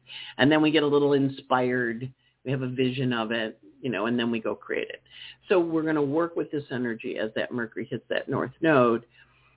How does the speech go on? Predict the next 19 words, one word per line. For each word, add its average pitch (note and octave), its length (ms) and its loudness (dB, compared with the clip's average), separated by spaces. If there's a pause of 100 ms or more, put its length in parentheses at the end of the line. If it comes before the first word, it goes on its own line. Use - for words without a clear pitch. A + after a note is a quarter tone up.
(180)
um, A#2 280 2
and C3 120 4
invites B2+ 520 2
us F#2+ 180 -4 (140)
to B2+ 60 -8
move G#2+ 260 -4
forward. - 320 -6 (1800)
Uh, C3 760 0
okay, F#3 380 -4 (140)
so D#3+ 80 -12
let's D#3+ 240 -6
talk E3 220 -8
a - 20 -10
little E3 220 -6
bit E3 160 -12
about D#3 200 -10
the C3+ 60 -14
planet's D3+ 520 -12
movements. G3+ 560 -4